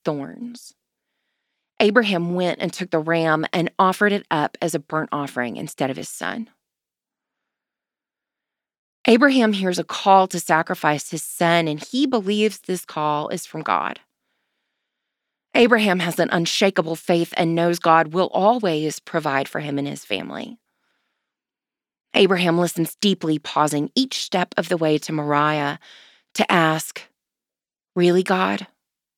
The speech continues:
Are you sure this is what you want me to do?" Okay. And God does provide for Abraham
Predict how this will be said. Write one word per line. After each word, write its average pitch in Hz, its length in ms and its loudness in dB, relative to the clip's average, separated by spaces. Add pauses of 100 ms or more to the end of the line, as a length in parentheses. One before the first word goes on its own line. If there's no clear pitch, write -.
(1000)
Are 185 60 2
you 208 160 4
sure 170 640 0 (480)
this 233 460 4
is 185 140 2
what 185 200 0
you 190 140 0
want 170 180 -2
me 185 140 -4
to 185 120 -12
do?" 180 380 -2 (1700)
Okay. - 400 -2 (2000)
And 202 180 4
God 185 320 4
does 208 300 4
provide 143 480 -6
for - 160 -6
Abraham 175 580 -10